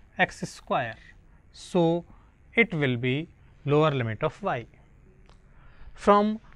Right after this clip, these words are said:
highest point of the slice, we observe this equation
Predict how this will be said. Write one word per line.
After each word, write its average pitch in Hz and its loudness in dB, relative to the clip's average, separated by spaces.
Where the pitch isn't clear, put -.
highest 185 2
point 165 2
of 147 0
the 143 0
slice, 131 0
we 208 6
observe 147 2
this 165 2
equation 180 2